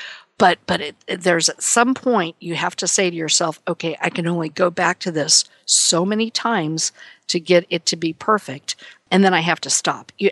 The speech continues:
uh, you physically have to say to yourself, "Stop, don't do this any,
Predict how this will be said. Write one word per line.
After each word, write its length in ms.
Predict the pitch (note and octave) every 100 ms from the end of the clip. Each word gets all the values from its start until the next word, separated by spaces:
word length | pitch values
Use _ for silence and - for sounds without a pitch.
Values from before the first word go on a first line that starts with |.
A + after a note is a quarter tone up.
| -
uh, 60 |
you 220 | E3+ F#3
physically 600 | - - B3 A#3 - F#3
have 240 | F3+ F3 -
to 180 | E3 D3+ - -
say 240 | - G#3 F#3+
to 40 |
yourself, 480 | F3+ D#3 D#3 D3 - - - -
"Stop, 720 | - - - F#3+ D#3 C#3 - _ -
don't 240 | E3+ D#3+
do 140 | F3+
this 200 | D#3+ D3+
any, 220 | D#3+ D3+